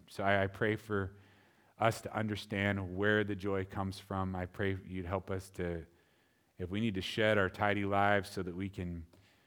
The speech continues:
have the joy of the Lord, let, let it be so.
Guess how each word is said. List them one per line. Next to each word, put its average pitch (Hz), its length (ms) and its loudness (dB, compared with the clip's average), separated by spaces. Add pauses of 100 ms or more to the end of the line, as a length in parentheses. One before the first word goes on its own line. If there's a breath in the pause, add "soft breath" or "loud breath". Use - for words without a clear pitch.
(1160 soft breath)
have 107 220 2
the 104 80 -2
joy 107 220 2
of 104 80 2
the 101 60 0
Lord, 101 340 2
let, 95 340 -4
let 101 160 0
it 85 80 -6
be 90 120 -6
so. 80 400 -10